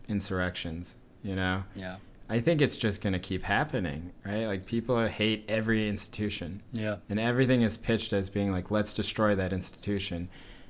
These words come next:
Speaker 1: And guess what? Donald Trump being out of office or deplatform hasn't changed any of that, you know?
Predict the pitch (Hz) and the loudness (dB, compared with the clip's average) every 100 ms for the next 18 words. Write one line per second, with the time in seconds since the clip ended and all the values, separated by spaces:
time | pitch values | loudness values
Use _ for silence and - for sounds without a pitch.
0 | - 113 127 131 160 135 - 110 117 127 | 0 8 10 12 12 10 8 6 6 6
1 | - 131 127 120 113 107 104 104 104 117 | 6 4 6 6 6 6 6 6 4 0
2 | 107 92 101 107 104 - 104 95 98 95 | 0 0 0 4 2 2 0 2 0 -2
3 | 98 98 90 95 98 87 87 82 90 - | -2 -2 -2 -2 -2 -2 -4 -6 -10 -14
4 | - 101 95 95 | -6 0 2 2